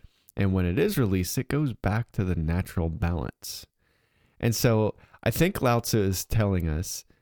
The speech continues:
hey, nature is like that. Like, you know, storms are representative of a bunch of energy getting balled up, and then they express themselves, and then they dissipate.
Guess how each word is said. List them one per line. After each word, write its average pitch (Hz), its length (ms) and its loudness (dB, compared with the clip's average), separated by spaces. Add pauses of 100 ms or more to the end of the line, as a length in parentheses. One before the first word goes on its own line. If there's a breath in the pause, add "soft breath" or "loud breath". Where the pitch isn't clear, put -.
(160)
hey, 160 200 0
nature 127 480 0
is 135 260 -2
like - 240 0
that. - 220 -6 (180)
Like, 95 240 0 (1160)
you 117 200 0
know, 101 320 2 (320)
storms 131 760 2
are 104 240 2
representative 107 720 2
of 98 220 0
a 90 40 0
bunch 123 340 0
of 123 100 2
energy 120 500 0
getting 110 380 0
balled 107 320 2
up, 113 180 0
and 107 140 2
then 104 140 2
they 92 340 2 (320 loud breath)
express - 460 0
themselves, 113 640 0
and 95 100 0
then 95 140 2
they 98 140 2
dissipate. - 600 -2